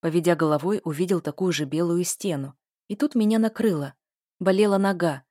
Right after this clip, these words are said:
в ней пульсировало так, что я подумал, сейчас лопнет, как мыльный пузырь. Тянуло в боку, как будто меня в ребра легнула лошадь. «Где я? Что со мной?» Заметались мысли в голове. Последнее, что помню, это драку в трактире.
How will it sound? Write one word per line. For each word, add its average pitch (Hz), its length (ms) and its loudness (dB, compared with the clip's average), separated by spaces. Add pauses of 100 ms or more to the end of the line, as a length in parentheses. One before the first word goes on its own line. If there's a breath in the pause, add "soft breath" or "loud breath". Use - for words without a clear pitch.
(140)
в 170 120 -6
ней 214 160 4
пульсировало 190 680 0
так, 226 220 -4
что - 140 -6
я 202 120 0
подумал, 202 640 0
сейчас 220 500 -4
лопнет, 226 500 2
как 196 200 -4
мыльный 226 340 4
пузырь. 180 520 -2 (500)
Тянуло 254 340 6
в 208 80 -4
боку, 185 440 -4 (140)
как 190 180 -6
будто 208 240 0
меня 190 260 0
в 170 60 -4
ребра 202 300 2
легнула 190 420 2
лошадь. - 580 -4 (520)
«Где 160 380 -2
я? 139 80 -8
Что 247 320 0
со - 180 -2
мной?» 170 380 -2 (220)
Заметались 170 640 -2
мысли 208 320 0
в 147 60 -8
голове. 151 480 -6 (480)
Последнее, 208 540 0
что 196 200 -6
помню, 214 460 0 (220)
это 254 220 2
драку 247 340 4
в - 80 -10
трактире. 202 680 -4